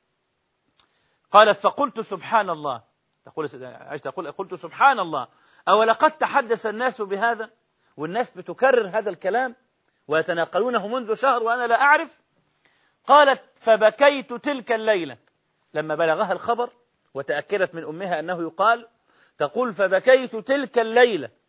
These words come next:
حتى أصبحت لا يرقأ لي دمع ولا أكتحل بنوم". قاعدة طول الليل تعيط،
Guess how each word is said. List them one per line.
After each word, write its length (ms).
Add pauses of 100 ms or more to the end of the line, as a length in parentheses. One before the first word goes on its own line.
(260)
حتى 560
أصبحت 880 (600)
لا 240
يرقأ 680
لي 260
دمع 400
ولا 480
أكتحل 420
بنوم". 300 (1040)
قاعدة 200
طول 160
الليل 160
تعيط، 460